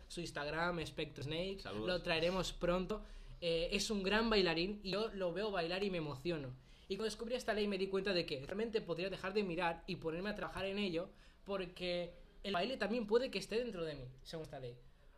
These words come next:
Speaker 1: O cuando yo vería, veía a alguien rapear y me encantaba, yo dije, "Tengo que hacerlo".
Speaker 2: Entiendo, pero si a ti te encanta rapear y ves, descubres a otra persona, conoces, que le encanta también rapear, eh, rapear, perdón.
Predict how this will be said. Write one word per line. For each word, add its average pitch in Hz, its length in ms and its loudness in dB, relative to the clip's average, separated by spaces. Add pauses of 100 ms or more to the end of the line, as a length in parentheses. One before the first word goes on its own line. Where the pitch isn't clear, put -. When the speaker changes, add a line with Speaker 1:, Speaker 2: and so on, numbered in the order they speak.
Speaker 1:
O 180 100 -4
cuando 202 200 0
yo 240 160 6
vería, 220 340 4
veía 190 380 4
a - 20 6
alguien 185 220 2
rapear 165 360 0
y 175 60 0
me 160 80 -2
encantaba, 175 560 -2
yo 160 120 -2
dije, 131 260 -8
"Tengo 233 160 -6
que 156 60 -8
hacerlo". 180 360 -4 (500)
Speaker 2:
Entiendo, 120 500 -2
pero 110 200 -2
si - 100 -6
a 117 120 -4
ti 135 120 -2
te 160 80 -2
encanta 139 280 -4
rapear 127 520 -2 (260)
y 101 100 -12
ves, 127 400 -2
descubres 139 540 -4
a 147 40 -4
otra 127 180 -2
persona, 117 400 -4
conoces, 110 560 -4
que 98 140 -8
le 101 80 -6
encanta 110 140 -6
también 127 220 0
rapear, 107 420 -4
eh, 104 340 -2
rapear, 107 340 -4
perdón. 117 340 -4